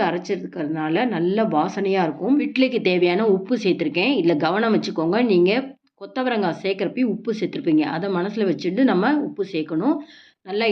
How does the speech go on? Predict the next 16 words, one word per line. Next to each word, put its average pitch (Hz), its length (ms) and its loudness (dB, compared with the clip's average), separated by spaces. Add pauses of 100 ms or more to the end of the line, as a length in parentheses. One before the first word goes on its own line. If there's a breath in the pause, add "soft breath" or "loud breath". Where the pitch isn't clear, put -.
இதுவும் 254 240 4
ஒரு 185 160 2
ரெண்டு, 196 260 2
மூணு 165 160 4
நிமிஷம் 196 380 -2
கொதிக்கட்டும். 202 600 0 (200)
அதுக்கப்புறம் 185 500 -2
பாருங்க 160 260 0 (640 loud breath)
நல்லா 190 200 -2 (180)
வேக 233 320 2
வச்ச 147 180 -4 (220)
துவரம்பருப்பு 180 640 0 (400)
அதையும் 220 400 -4
சேர்த்துட்டு 170 420 -2 (480 loud breath)
நல்லா 202 260 -2
ஒரு 175 80 0